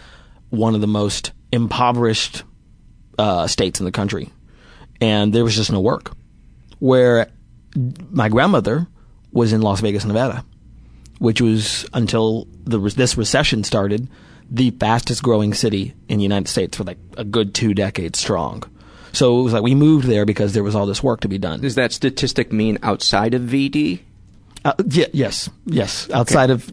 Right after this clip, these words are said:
Speaker 1: uh, s-, literal employment. <laughs> You mean Vegas disease? Uh, that's what I caught.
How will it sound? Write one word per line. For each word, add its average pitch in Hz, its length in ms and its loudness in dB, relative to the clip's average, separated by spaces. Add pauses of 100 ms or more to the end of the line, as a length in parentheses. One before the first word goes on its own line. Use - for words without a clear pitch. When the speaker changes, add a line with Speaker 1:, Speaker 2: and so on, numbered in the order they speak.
Speaker 1:
uh, 135 200 2
s-, - 240 -4
literal 143 440 4
employment. 127 720 0 (220)
<laughs> - 80 2 (1500)
You - 60 -8
mean 147 220 4
Vegas 170 360 4
disease? 320 480 2 (540)
Uh, 117 280 0
that's 127 200 0
what - 100 -4
I 123 80 2
caught. 160 320 -2